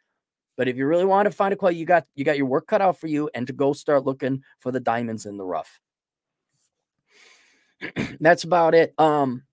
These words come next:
so link below. What do I got linked below? I got linked below The Dad You Never Had. It's a course I put together because obviously your, your dad, no one's been raised by their dads. Even if your dad was around, your dad didn't tell,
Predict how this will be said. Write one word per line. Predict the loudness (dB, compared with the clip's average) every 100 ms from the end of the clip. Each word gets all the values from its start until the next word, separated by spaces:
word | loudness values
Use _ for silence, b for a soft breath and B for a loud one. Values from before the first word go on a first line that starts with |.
| _ _ _ -10
so | -2 0
link | 2 0 0
below. | 2 4 4 2 -4
What | -6
do | -4
I | -4
got | -6 -8
linked | -10 -12
below? | -10 -8 -8 -4
I |
got | 2 2 2
linked | -4 -4
below | -6 0 2 2 -2 -8 -10
The |
Dad | 0 2 2 0
You |
Never | -4 -4 -4
Had. | -2 -2 -2 -6 _ _ _ _ _ _ _ -10
It's | -8 -6 -6
a | -6
course | -4 -2 0 0
I | -4
put | -4 -10
together | -8 -4 -2
because | -4 0 0 2
obviously | 2 4 4 0 2 2 2 0 -4 _ _
your, | -4 -4 -2
your | -2
dad, | 0 0 0
no | 2 0
one's | 0
been | -4 -4
raised | -4 -4
by | -6
their | -6 -6
dads. | -8 -8 -8 -10
Even | -4 -2
if | 0
your | 0
dad | 2 2
was | 0 -2
around, | -2 0 0
your | -2
dad | 2 2 2
didn't | -2
tell, | -2